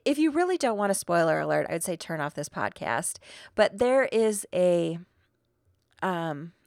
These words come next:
it, it follows the original movie in the book, in the beginning at least, where there is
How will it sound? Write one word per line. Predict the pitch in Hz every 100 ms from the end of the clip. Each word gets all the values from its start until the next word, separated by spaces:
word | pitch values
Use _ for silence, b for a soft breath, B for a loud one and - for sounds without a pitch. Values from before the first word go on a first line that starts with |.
| _
it, | 214 196 -
it | 208
follows | - 247 254 277 285 269
the | - 202 185 175 170 -
original | 185 208 233 226
movie | 202 185 185 185
in | 170
the | 156
book, | 156 - - - - b b b b _
in | 220
the | 214
beginning | 208 240 233 247 196 151
at | 135
least, | 117 73 - - - _ B B B B
where | 190 196 190 180 180 190 B B B -
there | 185 190 190 -
is | 175 175 165